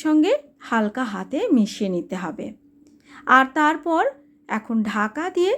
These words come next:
প্রায় তিন চার মিনিট একদম লো ফ্লেমে হতে দেব। তিন চার মিনিট পর কিন্তু ফ্লেম অফ করে আরও চার পাঁচ মিনিট দিয়ে নেব স্ট্যান্ডিং টাইম। আর তাতে করেই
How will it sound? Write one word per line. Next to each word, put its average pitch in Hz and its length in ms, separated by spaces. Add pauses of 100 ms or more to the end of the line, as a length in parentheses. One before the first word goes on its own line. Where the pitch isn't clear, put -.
(120)
প্রায় 196 280
তিন 240 200
চার 311 240
মিনিট 311 300 (140)
একদম 220 440
লো 202 180 (120)
ফ্লেমে 339 280 (360)
হতে 254 280
দেব। - 220 (1160)
তিন 349 200
চার 392 220
মিনিট 392 360
পর 262 220
কিন্তু 320 420 (480)
ফ্লেম 339 320
অফ 330 160 (100)
করে 349 220 (320)
আরও 269 360
চার 269 240
পাঁচ 208 220 (100)
মিনিট 214 220
দিয়ে 240 280
নেব 359 240
স্ট্যান্ডিং 196 540
টাইম। 180 420 (640)
আর 262 240
তাতে 302 300
করেই 359 380